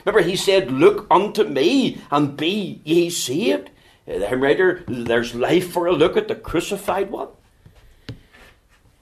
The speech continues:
It's interesting, a little story of a man, a preacher, who wanted to quit. He'd become very discouraged in his church. I believe discouragement comes from the devil. And of course,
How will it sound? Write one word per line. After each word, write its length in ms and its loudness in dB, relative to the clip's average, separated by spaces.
It's 140 -4
interesting, 800 2
a 80 -6
little 220 -2
story 600 2
of 100 -14
a 120 -6
man, 360 0
a 60 -6
preacher, 520 -2
who 140 -2
wanted 360 -6
to 40 -12
quit. 460 -6
He'd 140 -8
become 340 -2
very 240 0
discouraged 1000 -4
in 100 -8
his 200 -14
church. 640 -14
I 80 -10
believe 320 -6
discouragement 960 -4
comes 320 -6
from 240 -14
the 100 -12
devil. 540 -4
And 260 0
of 140 -2
course, 720 2